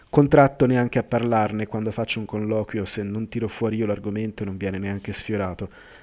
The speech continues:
Avendo lavorato solo in nero, quando è arrivato il covid, Alessia non ha potuto chiedere i sostegni per i lavoratori della ristorazione. Ho pensato che nella mia condizione c'erano altre persone, le ho cercate,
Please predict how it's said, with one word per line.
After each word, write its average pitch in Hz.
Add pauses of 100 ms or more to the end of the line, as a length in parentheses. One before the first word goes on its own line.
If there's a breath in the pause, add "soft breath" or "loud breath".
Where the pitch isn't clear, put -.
Avendo 123
lavorato 117
solo 117
in 120
nero, 107
quando 107
è -
arrivato 104
il 98
covid, 104
Alessia 101
non 92
ha 92
potuto 107
chiedere 104
i 98
sostegni 101
per 98
i 98
lavoratori 98
della 104
ristorazione. 104 (540 loud breath)
Ho 139
pensato 127
che 120
nella 113
mia 117
condizione 113
c'erano 104
altre 107
persone, 110
le 107
ho 104
cercate, 113